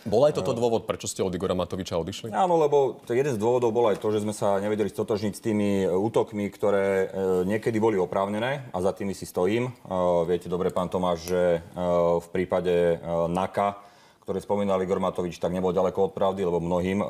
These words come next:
Speaker 2: vašim členom alebo blízkym ešte v Smere a potom aj neskôr zaklopala tá naka na dvere. Ale potom boli aj útoky napríklad voči L G B T I komunite a tak ďalej, ktoré boli úplne zbytočné a, a neprístojné a podľa môjho názoru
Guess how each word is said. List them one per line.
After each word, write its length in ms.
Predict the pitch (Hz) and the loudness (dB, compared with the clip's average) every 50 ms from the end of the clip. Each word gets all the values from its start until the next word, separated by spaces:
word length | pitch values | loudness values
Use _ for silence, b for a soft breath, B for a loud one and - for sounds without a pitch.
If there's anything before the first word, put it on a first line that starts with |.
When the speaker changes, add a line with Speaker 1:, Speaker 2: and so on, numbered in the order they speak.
| 85 87 | 0 0
Speaker 2:
vašim 320 | 90 90 - - 90 85 | 0 0 -2 -4 -10 -8
členom 320 | - - 92 92 95 90 | -4 -2 -2 0 0 0
alebo 240 | 90 87 87 90 87 | 0 0 0 0 -2
blízkym 400 | 85 78 90 90 - - 95 92 | -2 -4 -4 -4 -4 -4 -4 -4
ešte 160 | 87 - - | -4 -4 -6
v 80 | 78 - | -10 -8
Smere 280 | - 98 95 95 92 92 | -2 0 2 2 4 4
a 80 | 87 82 | 2 2
potom 240 | 85 87 - 95 90 | 0 -2 -4 -2 -2
aj 160 | 87 87 87 | -2 -2 -4
neskôr 320 | 85 - - 92 87 90 87 85 | -6 -4 0 0 2 4 4 2
zaklopala 480 | 80 87 87 - - 82 - 92 92 92 | 2 2 -2 -2 -2 -4 -2 0 0 0
tá 80 | - | 0
naka 240 | 101 98 98 - 110 | 0 -2 -2 -2 -2
na 80 | 104 104 | -2 -2
dvere. 320 | 101 107 117 127 127 127 B B B B B B | 0 0 0 0 -2 -4 B B B B B B
Ale 160 | B 95 95 90 | B 0 0 0
potom 240 | 92 104 - 110 | 0 -2 -2 0
boli 240 | 104 104 104 104 101 | 2 2 4 4 4
aj 80 | 95 92 | 2 2
útoky 320 | 95 - 104 95 - 101 | 0 0 -4 -4 -2 -2
napríklad 400 | 92 95 92 101 92 - 92 87 | -2 -2 -2 -2 -4 -4 -2 -2
voči 240 | 90 90 - - 95 | -2 -2 -2 0 0
L 80 | 90 90 | 0 2
G 80 | 92 | 2
B 160 | 87 90 87 | 0 0 0
T 80 | - 90 | 2 0
I 80 | 87 85 | 0 0
komunite 480 | 80 92 90 92 90 90 87 - 92 | 0 0 -2 0 -2 -4 -2 -2 -2
a 80 | 85 - | -2 -2
tak 80 | 85 | -2
ďalej, 320 | 80 80 85 85 85 80 - | -2 0 0 0 0 0 0
ktoré 160 | 90 85 82 | -2 0 0
boli 160 | 82 85 87 | 2 0 0
úplne 240 | 87 - 101 92 90 | 0 -2 -2 -2 -2
zbytočné 640 | 82 80 98 98 117 95 - - 104 95 95 92 85 | -4 -4 -4 -2 -2 -4 -4 -2 -2 0 0 2 0
a, 300 | 82 80 78 78 76 - | 0 0 0 -2 -2 -4
a 20 | |
neprístojné 640 | 82 87 95 92 110 104 90 - - 98 92 92 90 | -2 -2 -2 -2 -2 -4 -4 -2 0 0 0 0 0
a 160 | 87 82 80 | 0 0 0
podľa 200 | - 98 92 92 92 | 0 0 0 0 2
môjho 140 | 90 87 90 | 0 0 2
názoru 300 | 87 87 85 92 87 87 | 0 0 0 0 0 2